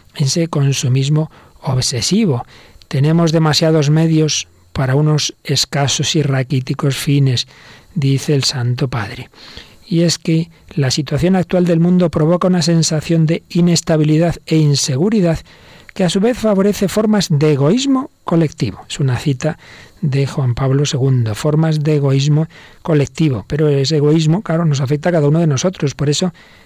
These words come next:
sigue Francisco, cuando las personas se vuelven autorreferenciales y se aíslan en su propia conciencia, acrecientan su voracidad. Mientras más vacío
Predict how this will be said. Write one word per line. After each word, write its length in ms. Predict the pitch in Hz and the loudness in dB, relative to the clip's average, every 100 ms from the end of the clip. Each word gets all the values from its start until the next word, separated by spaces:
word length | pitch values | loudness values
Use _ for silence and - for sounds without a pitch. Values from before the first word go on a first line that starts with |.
| _ | _
sigue 580 | - 147 127 123 123 135 | -6 -4 -2 0 -2 -2
Francisco, 600 | 135 165 160 190 151 185 | 0 0 0 -2 -2 -4
cuando 260 | 175 156 156 | 0 0 2
las 160 | 160 | 0
personas 440 | - 160 170 170 160 | -2 -2 0 0 2
se 40 | |
vuelven 320 | 160 165 170 170 | 2 2 0 -2
autorreferenciales 1500 | 170 170 165 - 170 165 165 170 160 156 151 - 165 156 127 - | 0 0 0 -2 -2 0 0 0 0 0 0 0 0 0 -2 -2
y 140 | 190 | -2
se 140 | 175 160 | 0 0
aíslan 500 | 165 208 175 135 - | 0 2 0 -2 -4
en 200 | 165 147 | 0 0
su 180 | - 131 | 0 -2
propia 300 | 139 139 170 | -4 -2 -2
conciencia, 600 | 214 214 - 175 - 285 | 0 0 2 0 -2 -6
acrecientan 760 | - 165 175 175 180 180 185 180 | -6 -2 -2 0 0 2 0 0
su 240 | - 240 - - - - - | 0 -4 -8 -20 -20 -20 -8
voracidad. 640 | 185 185 233 240 247 208 196 - _ _ - - - _ | -2 0 2 0 0 0 -2 -6 _ _ -20 -20 -20 _
Mientras 600 | 156 135 127 120 123 117 | -2 0 0 -2 -4 -2
más 260 | 139 151 175 | 0 0 0
vacío 540 | 180 165 175 160 156 | -2 -2 0 0 -2